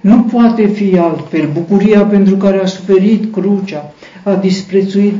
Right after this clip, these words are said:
bucuria pusă înainte. „Astăzi vom fi în paradis, și eu și tu”, îi spune el tâlharului răstignit împreună cu el. Ultimul ciclu a celor trei ceasuri de noapte petrecute pe cruce.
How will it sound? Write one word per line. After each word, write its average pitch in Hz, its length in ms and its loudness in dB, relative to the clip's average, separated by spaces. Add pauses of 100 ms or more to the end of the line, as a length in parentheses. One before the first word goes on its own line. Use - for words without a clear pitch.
(120)
bucuria 196 400 2
pusă 214 360 0
înainte. 208 760 4 (240)
„Astăzi 208 920 0
vom 175 340 0
fi 214 140 -2
în 190 180 4
paradis, 156 640 -4
și 220 500 2
eu 233 160 4
și 226 300 0 (100)
tu”, 160 320 -2 (300)
îi 160 140 -2
spune 170 340 -6
el 147 280 -2
tâlharului 143 800 -6
răstignit 135 680 -6
împreună 131 560 -6 (160)
cu 131 60 -10 (100)
el. 135 140 -8 (540)
Ultimul 131 420 2
ciclu 180 600 -2 (1040)
a - 160 -14
celor 117 280 -2
trei 127 320 -4
ceasuri 123 540 -6
de 117 80 -4
noapte 127 460 -4
petrecute 131 600 -10
pe 120 240 -6 (120)
cruce. 143 380 -10